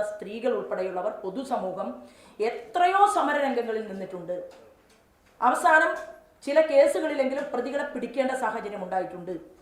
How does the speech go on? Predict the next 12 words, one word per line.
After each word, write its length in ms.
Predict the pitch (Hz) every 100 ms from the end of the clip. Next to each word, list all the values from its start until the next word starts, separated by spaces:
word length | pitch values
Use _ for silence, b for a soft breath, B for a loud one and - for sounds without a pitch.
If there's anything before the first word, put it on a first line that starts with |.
| b b b 247
ഇതെല്ലാം 380 | 349 330 349 403
മനസ്സിലാക്കിക്കൊണ്ടും 840 | 359 247 311 285 262 - 185 175 233 262 - - _ _ _
കേരളത്തിൽ 500 | 247 269 359 762 - 339
ഇന്ന് 260 | 302 359 440 415
വരെ 160 | 359 -
കണ്ടിട്ടില്ലാത്ത, 680 | 285 254 - 202 196 196 247 269
കേട്ടുകേൾവിയില്ലാത്ത 880 | 254 277 - - 311 269 240 214 190 185
രീതിയിൽ 320 | 175 170 196 302 - B B 254
ഇങ്ങനെ 220 | 349 403 370
ഒരു 80 | -
കമ്മീഷൻ 380 | 240 269 269 330 247
റിപ്പോർട്ട് 340 | 254 226 220